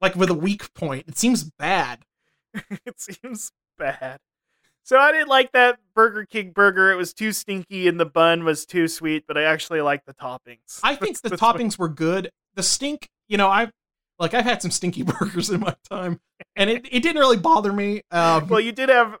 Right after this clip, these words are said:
Speaker 2: burgers by Stinky, <laughs> the A O L character.
Speaker 1: Yeah, well, Stinky did ha-, try running a pop-up shop for a while. He, he
Speaker 2: Oh
Speaker 1: tried
Speaker 2: my
Speaker 1: doing
Speaker 2: God.
Speaker 1: a Hey Arnold themed pop-up. It was, like, an unofficial, uh, Hey Arnold themed pop-up shop.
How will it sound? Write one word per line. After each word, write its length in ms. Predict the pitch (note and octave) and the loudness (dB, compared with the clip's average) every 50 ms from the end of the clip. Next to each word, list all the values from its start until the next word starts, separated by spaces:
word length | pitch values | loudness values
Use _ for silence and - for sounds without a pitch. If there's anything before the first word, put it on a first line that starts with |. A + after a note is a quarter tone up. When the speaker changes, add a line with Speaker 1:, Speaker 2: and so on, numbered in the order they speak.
| _ _ | _ _
Speaker 2:
burgers 420 | G#3+ A3 G#3+ F#3+ G3 F#3+ F#3+ E3+ | 2 2 4 4 2 2 0 2
by 280 | D3+ G3 F3 F3 E3 D#3 | 2 4 4 4 4 2
Stinky, 580 | C#3+ - - - F3 F3 E3 _ - D3+ D3 | 0 -4 -8 -8 -8 -8 -8 _ -16 -14 -14
<laughs> 60 | C#3 - | -10 -8
the 220 | D#3+ G#3 - F#3+ | -4 -2 -2 -2
A 60 | F3 - - _ - | -2 -4 -8 _ -8
O 60 | A3 | -8
L 100 | G3+ F3+ _ _ | -8 -8 _ _
character. 540 | - F#3+ F3+ - _ _ - - - F#3+ F3 _ _ _ _ _ _ _ _ _ _ _ _ _ - F3 - | -10 -8 -8 -8 _ _ -20 -12 -10 -10 -10 _ _ _ _ _ _ _ _ _ _ _ _ _ -20 -14 -4
Speaker 1:
Yeah, 200 | B3+ B3 B3+ C4 | 0 0 0 0
well, 100 | B3 A#3+ - | -2 -4 -2
Stinky 320 | - - D4 D4+ - E4 | -2 0 -2 -2 -2 -4
did 160 | A#3+ B3+ A3+ F3+ | -4 -2 -2 0
ha-, 80 | A3 G3+ | -2 -4
try 160 | - - G#3 G3+ | -2 0 0 0
running 240 | F#3+ G3 F#3+ F#3 | 2 0 0 -2
a 60 | E3 - | -4 -4
pop-up 420 | - - D#3 D3+ - E3+ E3 E3 | -2 -2 -2 0 0 -2 -2 -2
shop 280 | - - F#3 E3 E3+ - | -2 -2 0 0 -2 -2
for 160 | _ - F3 | _ -4 -2
a 80 | F3+ F3 | -2 0
while. 220 | E3+ F3 E3+ E3 - _ _ _ _ _ _ _ _ _ _ _ _ _ _ _ _ _ _ _ _ _ _ _ _ _ _ _ _ _ _ _ _ | 0 0 0 0 -2 _ _ _ _ _ _ _ _ _ _ _ _ _ _ _ _ _ _ _ _ _ _ _ _ _ _ _ _ _ _ _ _
He, 120 | - F#3 A3 A#3+ | -6 -4 -4 0
he 160 | G3 F#3 A3+ | 0 0 0
Speaker 2:
Oh 60 | - | 2
Speaker 1:
tried 140 | - B3+ B3 | 2 2 2
Speaker 2:
my 40 | A3 | 2
Speaker 1:
doing 160 | C4 B3 A#3 | 2 0 0
Speaker 2:
God. 80 | G#3+ | 0
Speaker 1:
a 40 | G3 - | 0 0
Hey 240 | - G3 F#3+ F3+ | 2 2 2 4
Arnold 320 | F#3 F#3 F#3+ F#3+ G3 F#3 - | 2 2 2 0 -2 -4 -4
themed 200 | G3+ F#3 F3 F3 | -4 -4 -4 -4
pop-up. 420 | - D3+ D3+ D3+ - F3+ F3 F3+ - | -2 -2 -2 0 0 0 0 0 -2
It 20 | F3 | -2
was, 60 | E3 | -2
like, 120 | F#3 E3+ | -2 -2
an 80 | E3+ F3+ - | -2 -2 -2
unofficial, 680 | F3 F3 F3 F3+ F3 - F3 F3 - F#3 F3 E3+ E3+ E3+ | 0 0 0 0 -2 -4 -6 -4 -2 -2 -2 -2 -2 -2
uh, 140 | D#3+ D3 C3+ | -4 -6 -4
Hey 180 | - E3 D#3 | -2 -2 0
Arnold 300 | D#3+ D#3+ D#3 G#3+ A#3 F3 - | 0 -2 -4 -6 -8 -10 -10
themed 160 | E3+ D3+ - | -10 -10 -8
pop-up 320 | - D#3 D3 - E3 E3 | -6 -8 -8 -8 -10 -12
shop. 340 | - - F#3 F3 F3 F3+ _ | -10 -10 -8 -8 -8 -8 _